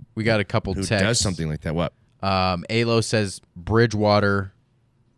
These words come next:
Speaker 1: maybe, uh, Fant. Um,
Speaker 2: Uh, no, you don't trade Fant, but you consider, yeah, they think they can win with Teddy. That's why they kept all these guys. They think they're in it still. They think they're, you know,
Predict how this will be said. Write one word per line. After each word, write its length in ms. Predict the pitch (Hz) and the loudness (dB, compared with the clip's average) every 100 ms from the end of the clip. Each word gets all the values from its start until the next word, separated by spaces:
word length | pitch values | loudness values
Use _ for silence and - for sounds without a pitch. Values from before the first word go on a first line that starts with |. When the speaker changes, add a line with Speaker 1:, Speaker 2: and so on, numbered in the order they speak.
| _ _ | _ _
Speaker 1:
maybe, 560 | - 90 104 104 104 - | -4 -2 0 0 -2 -4
uh, 260 | 87 85 80 | -4 -2 -4
Fant. 600 | - 101 107 120 - - _ _ _ - | -4 0 2 0 -4 -16 _ _ _ -12
Um, 600 | 90 90 85 85 85 82 - - | -6 -2 -2 -2 -4 -6 -10 -4
Speaker 2:
Uh, 240 | 139 160 | 0 2
no, 60 | 160 | 2
you 100 | 165 | 0
don't 120 | 127 | 0
trade 220 | - 87 | -2 -4
Fant, 340 | - 80 78 69 - - | -4 -4 -4 -6 -10 -6
but 220 | - 113 104 | 0 0 2
you 280 | 123 123 | 2 2
consider, 520 | 113 127 - 190 202 156 - | 0 -2 0 0 0 -2 -4
yeah, 340 | 143 156 165 | -2 0 0
they 160 | 160 175 | 0 -2
think 220 | 165 185 | -2 -2
they 80 | 180 | -2
can 120 | 180 | -2
win 140 | 180 202 | -2 0
with 140 | 214 | -2
Teddy. 320 | 107 82 64 - - - | -2 -4 -6 -14 -12 -2
That's 180 | 143 160 | 0 2
why 140 | 170 | 2
they 80 | 170 | 2
kept 320 | - - 196 | 0 -2 0
all 80 | 175 | -2
these 180 | 85 - | -2 -4
guys. 280 | 78 76 | -4 -4
They 120 | 82 127 | -2 -2
think 280 | - 123 | -2 -4
they're 180 | 147 143 | 0 0
in 80 | 165 | 0
it 140 | 202 | -2
still. 360 | - - 64 64 _ _ _ _ _ | -4 -6 -6 -8 _ _ _ _ _
They 140 | 113 | -2
think 260 | 151 147 135 | 0 0 0
they're, 300 | 135 127 117 - | 2 2 0 -2
you 160 | 120 | 0
know, 320 | 110 123 170 | 2 2 0